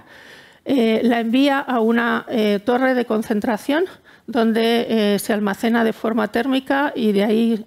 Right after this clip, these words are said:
se produce, eh, evaporación de agua que mueve un motor. Eh, bueno, esos son algunos de los ejemplos. Eh, Antonio les contará muchos más también que hay dentro de la plataforma.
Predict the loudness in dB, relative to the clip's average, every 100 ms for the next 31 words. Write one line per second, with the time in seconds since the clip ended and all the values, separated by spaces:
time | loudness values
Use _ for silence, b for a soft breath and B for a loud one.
0 | -12 -12 -8 -4 -4 -2 -2 0 0 -2
1 | -6 -6 -4 -2 -2 -2 -4 -6 -10 -10
2 | -4 -2 -2 -4 -2 -2 0 0 2 2
3 | 0 -2 -4 -6 -10 -10 -14 -10 -4 -2
4 | 0 0 -2 -6 -6 -2 -2 -2 -4 -6
5 | -10 -16 -20 _ -20 B B B B B
6 | B B B _ -20 -20 _ _ _ _
7 | _ -20 B B B B B B B B
8 | 0 2 2 2 0 B B B B -2
9 | 0 -2 -4 -12 -8 -4 -2 0 0 -2
10 | -2 -2 -2 0 -2 -2 -2 -2 -2 0
11 | 2 0 -4 -4 0 2 2 0 0 0
12 | 2 0 -2 -2 0 0 0 -2 -2 -4
13 | -4 -4 -4 -6 -2 -2 -2 -4 -6 -4
14 | -4 -2 -2 0 -2 -4 -6 -4 -4 -2
15 | -2 -4